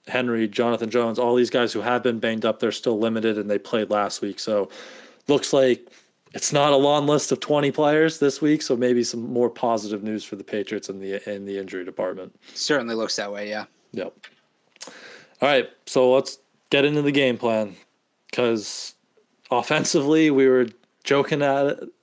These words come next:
Speaker 1: uh, down at Gillette. It's take everything you did last week and try to do it again, uh, against the, this Miami team. And I wanna read you,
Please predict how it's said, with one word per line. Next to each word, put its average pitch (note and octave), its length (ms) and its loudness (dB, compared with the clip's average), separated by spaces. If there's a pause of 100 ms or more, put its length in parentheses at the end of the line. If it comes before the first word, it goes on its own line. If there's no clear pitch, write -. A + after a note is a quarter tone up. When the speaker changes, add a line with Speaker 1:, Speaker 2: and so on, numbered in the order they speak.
Speaker 1:
uh, A#2+ 260 0
down B2+ 240 2
at B2+ 100 -2
Gillette. B2+ 460 0 (680)
It's - 340 -6 (260)
take D3+ 240 0
everything D#3 460 2
you D3 80 0
did C#3+ 220 2
last C#3 340 2
week D3+ 320 0
and G#2+ 300 -4 (160)
try B2+ 320 0
to C#3 80 2
do C#3 240 4
it C3+ 60 6
again, B2+ 460 2
uh, B2 180 2
against B2 520 0
the, B2+ 240 -2
this B2+ 560 -4
Miami A#2 420 -2
team. G#2+ 300 -2
And G#2+ 220 -4
I A2 60 0
wanna C#3+ 280 2
read C#3+ 240 4
you, C3 360 4